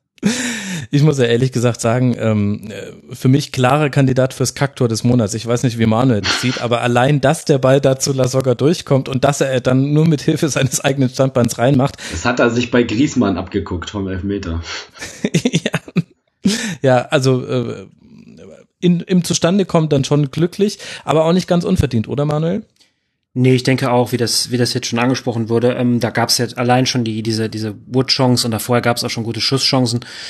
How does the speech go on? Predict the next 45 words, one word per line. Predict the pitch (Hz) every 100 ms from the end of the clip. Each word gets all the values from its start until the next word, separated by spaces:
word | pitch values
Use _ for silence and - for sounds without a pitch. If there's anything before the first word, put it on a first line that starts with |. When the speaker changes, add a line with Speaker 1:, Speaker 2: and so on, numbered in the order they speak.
| - -
Speaker 3:
ähm, | - 127 123
durch, | 117 123 113
durch | - 110
Holtby | 120 123 123 127
und | 110
auch | 113
nochmal | 127 123 113
Wood. | 117 123 - -
Ähm, | 113 110 107 - - - - - 127
Schalke | 127 127 127
lauerte | 127 127 123 131
eher | 127
auf | 113 -
Konter, | 135 147 151 135
so | 127
wie |
ich | 123
das | 123
gesehen | - 117 120
hab | 120
in | 120
der | 113
zweiten | 120 120 127
Hälfte, | 120 123 - 123 117 107 - - _ -
auch | 131 -
richtig. | 127 - 127 -
Die | 120
hätten | 135
in | 127
der | 110
ersten | 113 117 - 113
gut | 120 -
zwei | 123
null | 147 147
führen | 147 139
können. | 131 139 127
Da |
gab's | 117 113
ja | 113
diese | 107 113 110
Chance | - 123 123 -
mit | 120
dem | 113 110
Huntelaar | 117 131 123 120
Kopfball, | 131 - - 123 120